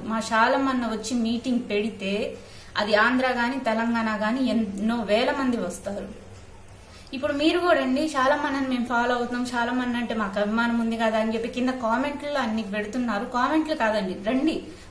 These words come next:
వచ్చి మాట్లాడండి, వీడియో ముందుకు వచ్చి మాట్లాడండి. మా శాలమన్నని ఎందుకు ఇలా అంటున్నారని మాట్లాడండి. ఎందుకు ఊరుకోవాలి?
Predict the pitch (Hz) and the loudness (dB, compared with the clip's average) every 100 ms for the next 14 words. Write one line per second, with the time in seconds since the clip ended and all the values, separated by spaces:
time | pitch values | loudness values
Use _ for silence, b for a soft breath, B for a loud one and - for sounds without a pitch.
0 | 247 240 311 262 339 392 359 269 220 233 | -8 -2 2 4 4 4 4 4 0 -2
1 | 262 285 277 262 277 262 262 285 311 254 | 0 0 0 -2 -2 0 0 0 0 -2
2 | 226 202 190 196 233 285 302 294 277 254 | -2 -4 -6 -4 -2 0 -2 -2 -2 -2
3 | 277 302 277 262 254 285 285 277 233 240 | -2 0 0 0 -2 -2 -2 -2 0 -2
4 | 262 311 254 208 175 - - - - - | -2 -2 -2 -4 -6 -12 -18 -20 -20 -20
5 | - - - - - 262 302 370 359 359 | -20 -20 -20 -20 -6 0 2 2 0 0
6 | 330 247 202 190 | 2 2 2 -2